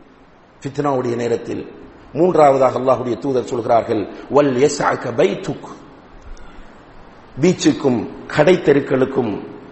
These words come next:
மனிதர்கள் கூடுகிற இடங்களுக்கும் அதிகமாக போகாமல் உன்னுடைய வீட்டில் நீ இருந்து கொள். வெளியே போனா உன்னை அறியாமல் மாட்டுவாய். உள்ளம் என்பது, அன்புள்ள சகோதரர்களே, துருப்பிடிக்கக்கூடியது.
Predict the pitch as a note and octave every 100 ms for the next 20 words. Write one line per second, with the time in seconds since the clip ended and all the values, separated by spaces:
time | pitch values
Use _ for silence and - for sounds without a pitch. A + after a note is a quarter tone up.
0 | - - - - C#3+ A3+ A3 F3 E3 -
1 | G#3 F#3 E3+ D3+ D#3 F3+ E3 D3+ - C#3
2 | C3 E3+ E3 C#3+ C3 A#2+ - D3+ C#3 C3
3 | A#2+ G#2+ F#2 - - - - - - B2+
4 | C3 A#2 A2+ G#2+ G#2+ D#3 D#3 C#3 A#2 G#2
5 | G2 G#2 G#2 - F2+ E2+ - - - -
6 | - - - - - - - - - -
7 | - D3 E3+ D3 C3+ E3 E3 A#2 - -
8 | B2 B2+ A#2+ C3+ D#3 B2+ A#2 G2+ A2 A2
9 | A2 G#2 F#2 D#2 - - - - - D#3
10 | A3 G3+ D3+ C#3+ C3+ A#2+ A2+ C3+ C#3 A#2
11 | - A#2+ B2+ G#2+ G#2+ F#2+ - - - -
12 | - - - G3+ A3 D#3 B2 - - G#2
13 | F2+ -